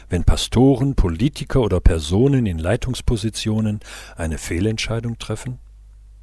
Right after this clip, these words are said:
Es ist gut, sich dann an Momente zu erinnern, in denen andere mit uns gnädig waren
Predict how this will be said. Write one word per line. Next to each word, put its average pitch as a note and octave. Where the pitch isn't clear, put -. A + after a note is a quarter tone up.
Es -
ist -
gut, F2
sich -
dann D3
an G#2+
Momente F2
zu -
erinnern, B2
in F2+
denen F#2+
andere C#3
mit C3
uns B2
gnädig G#2
waren A#2